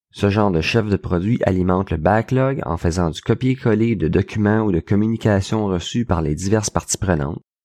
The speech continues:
qu'il s'agisse de courriels, de maquettes, de messages instantanés ou de d'autres types de documentation. Rappelons-nous que la création de récits utilisateurs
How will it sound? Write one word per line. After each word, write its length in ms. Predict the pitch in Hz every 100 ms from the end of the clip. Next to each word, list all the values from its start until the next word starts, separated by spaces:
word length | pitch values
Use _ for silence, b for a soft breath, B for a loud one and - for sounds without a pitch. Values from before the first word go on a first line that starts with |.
| _ _
qu'il 120 | -
s'agisse 320 | 92 90 95
de 80 | 90
courriels, 600 | - 113 107 80 76 78
de 120 | 85
maquettes, 480 | 98 107 - 78 _ _ _ _ -
de 60 |
messages 460 | 85 87 110 104 104
instantanés 720 | 101 - 101 101 85 85 - -
ou 100 | 104
de 140 | 92
d'autres 480 | 80 78 110 110 -
types 260 | - - 87
de 80 | 80
documentation. 800 | 82 - 82 80 73 - 69 - _ _ _ _ _ _ _ _ _ _ _ _ _ _ -
Rappelons-nous 640 | 107 110 123 101 113 165
que 120 | -
la 160 | 80 76
création 720 | - 117 123 90 - 117 113
de 80 | 82
récits 420 | 73 82 - 92 -
utilisateurs 920 | 101 104 95 87 73 73 73 -